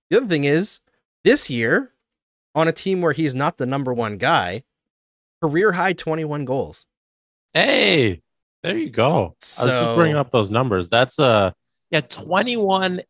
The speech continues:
Speaker 2: eighteen, thirty-nine points for Danault. That's, that's unexpected. And, like, if you're Montreal, you're probably regretting what you, what you did this offseason.
Speaker 1: Yeah. And I, the lesson that they can learn there is with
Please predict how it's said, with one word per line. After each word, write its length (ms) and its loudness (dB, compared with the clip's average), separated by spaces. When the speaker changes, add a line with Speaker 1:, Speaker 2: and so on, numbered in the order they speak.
Speaker 2:
eighteen, 840 -2
thirty-nine 580 2
points 300 -4
for 160 -6
Danault. 320 -4
That's, 380 -4
that's 260 0
unexpected. 880 0
And, 200 2
like, 340 4
if 160 0
you're 140 2
Montreal, 840 0
you're 120 -2
probably 380 0
regretting 540 -4
what 180 -10
you, 240 -12
what 260 -10
you 100 -14
did 200 -8
this 160 -16
offseason. 640 -12
Speaker 1:
Yeah. 140 -8
And 140 -4
I, 160 0
the 160 -2
lesson 340 -2
that 120 -4
they 100 -2
can 240 -6
learn 260 -6
there 300 -4
is 260 -8
with 260 -8